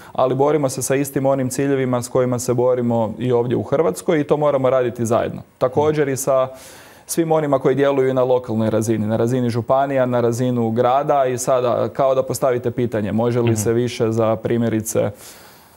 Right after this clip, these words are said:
Speaker 1: bilo koji hrvatski grad napraviti kao gradonačelnik tog grada ili kao ministar u vladi. E, jednostavno isprepleteno je. Danas
Speaker 2: Mhm.
Speaker 1: europska politika, nacionalna politika, lokalna politika su praktički postale jedno.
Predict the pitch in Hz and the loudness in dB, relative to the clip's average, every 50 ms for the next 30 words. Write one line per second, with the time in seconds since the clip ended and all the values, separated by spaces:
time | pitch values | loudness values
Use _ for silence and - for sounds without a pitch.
0 | - _ - - - 170 170 135 123 - 131 113 113 113 - 135 127 123 - - | -20 _ -10 -4 -2 0 0 0 0 0 0 0 0 0 0 2 2 2 0 -2
1 | - 120 131 127 131 139 135 127 135 135 131 - 131 123 120 123 117 - 123 117 | -2 0 0 2 2 0 0 0 0 0 0 0 0 0 0 0 0 0 0 2
2 | 117 117 117 - 123 120 120 123 120 120 123 123 127 127 123 - 131 117 117 113 | 2 0 0 0 0 0 2 2 2 2 2 2 0 0 0 0 0 0 -2 0
3 | 117 - 127 123 123 123 131 139 151 165 165 175 165 156 143 139 123 139 135 131 | 0 0 0 2 2 2 2 2 2 2 2 2 0 0 -2 -2 0 0 2 2
4 | 131 131 143 127 123 127 127 123 117 113 - - 113 117 113 110 113 113 110 110 | 2 2 2 0 2 2 0 -2 -2 -2 -2 0 0 2 2 2 4 4 2 2
5 | 113 - - - - - - 120 120 117 117 120 120 117 117 117 113 110 110 110 | 0 -4 -8 -8 -12 -8 -4 -2 0 0 2 2 2 0 0 0 -2 -2 -4 -4
6 | 110 117 123 139 143 147 156 151 - - 156 143 135 131 131 127 - - 139 127 | -4 -2 0 0 0 0 0 -2 0 0 0 0 0 -2 -2 -2 -2 -2 -2 0
7 | - 143 139 127 - 110 101 92 90 95 110 117 120 131 135 117 113 107 101 98 | 2 0 0 0 0 -2 -4 -2 -2 -2 0 2 2 2 4 2 2 0 -2 -4
8 | 98 - - - 139 147 151 156 - - - 139 - 135 131 135 139 135 139 - | -6 -4 0 0 2 2 2 0 -2 -2 -4 -2 0 0 0 0 -2 -2 -2 -2
9 | 123 120 127 131 131 131 - 147 131 127 127 123 117 - 123 120 123 131 127 - | 0 0 2 0 0 -2 -2 -2 0 0 0 0 0 0 0 0 0 0 -2 -2
10 | 131 - 123 117 120 123 131 131 - 143 127 127 123 - 123 127 135 135 - - | -2 0 0 2 2 2 0 0 0 -2 0 0 0 0 0 0 0 -2 -2 -2
11 | 117 113 - 117 117 131 127 131 127 131 - 110 - - 123 117 - 123 127 123 | -2 -2 -2 -4 -2 0 0 0 0 -2 -8 -8 -6 -6 -4 0 0 0 0 0
12 | - 131 120 117 107 117 123 131 143 156 170 175 165 | 0 0 0 2 2 2 2 2 0 0 0 -2 -2